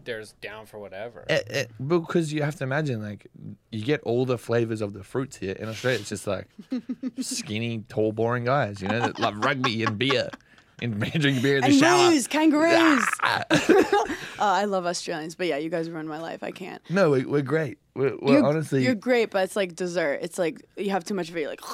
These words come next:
Speaker 3: <gasps> "Oh, God,
Speaker 2: Oh
Speaker 3: I
Speaker 2: my
Speaker 3: can't."
Speaker 2: Hey, I'm right here.
Speaker 3: <laughs>
Speaker 2: Like, don't tell me how annoying I am. I know I suck.
Speaker 3: I dated a British guy once, six seven, beautiful.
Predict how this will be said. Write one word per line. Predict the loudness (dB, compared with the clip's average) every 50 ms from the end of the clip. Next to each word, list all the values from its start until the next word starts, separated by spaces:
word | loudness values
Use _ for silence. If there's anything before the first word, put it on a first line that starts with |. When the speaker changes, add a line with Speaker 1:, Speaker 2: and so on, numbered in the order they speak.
| -12 -14
Speaker 3:
<gasps> | -18 -18 _ -4
"Oh, | -2 -2 -2 -2 -4
God, | -6 -10 -10 -8 -4
Speaker 2:
Oh | -4
Speaker 3:
I | -2
Speaker 2:
my | -2
Speaker 3:
can't." | -4 -4 -8 -10 _ _ -20 -18 -16 -16 -16 -16 -18 -20 -20 -20 -20 _ -8 -8 -6 -6 -4 -4
Speaker 2:
Hey, | -2 -2 -2 -2 -2 -2
I'm | 0 -2 -2 -2 -2
right | -4 -4 -6 -6
here. | -10 -8 -4 0 2 2
Speaker 3:
<laughs> | 2 2 4 4 4 4 2 2 2 0 0 0 -2 -4 -4 -4 -6 -8 -4 -2
Speaker 2:
Like, | 0 0 0 -2 -2
don't | 0 0 0 0 -2
tell | -4 -2 0 2 2
me | 2 4 2 2
how | 2 2 2 2
annoying | 2 2 2 2 0 0 -2 -4
I | -6
am. | -6 -6 -6 -6 -8 -8 -6
I | -4
know | 0 2 2 4 4 2
I | 2 0 0
suck. | -2 -2 0 0 2 4 2 2 0 -2 -2
Speaker 3:
I | -2 -2
dated | 0 0 2 2 2 2
a | 0
British | -2 -2 -4 -4 -4 -4 -4
guy | -2 -2 -2
once, | -2 -4 -6 -8 -10 -8
six | -10 -10 -8
seven, | -6 -8 -8 -6 -8 -12 -10
beautiful. | -8 -10 -10 -10 -10 -10 -8 -8 -8 -10 -10